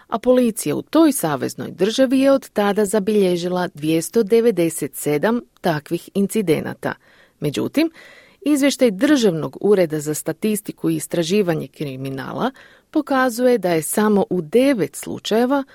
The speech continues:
pokrenut kazneni postupak. Angie Gehl iz organizacije Domestic Violence Novi Južni Wales ističe kako je tome pridonio izuzetno visok pravni standard za podizanje optužnica,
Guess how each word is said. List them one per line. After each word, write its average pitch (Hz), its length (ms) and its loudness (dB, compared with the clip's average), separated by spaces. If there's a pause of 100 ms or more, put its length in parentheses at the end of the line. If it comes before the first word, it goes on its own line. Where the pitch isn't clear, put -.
(220)
pokrenut 202 600 0
kazneni 165 540 -2
postupak. - 840 -8 (460)
Angie 214 420 2
Gehl 240 440 0 (500)
iz 285 180 0
organizacije 240 760 2
Domestic 190 540 0 (100)
Violence 170 540 -2
Novi 151 280 -4
Južni - 360 -8
Wales 262 480 0
ističe 254 580 0
kako - 340 -6
je 143 60 -4
tome 220 420 2
pridonio 269 760 -2 (120)
izuzetno 175 720 -2
visok 254 540 -2
pravni 202 420 0
standard 196 520 -4
za 226 120 -6
podizanje 175 640 -2
optužnica, 147 680 -4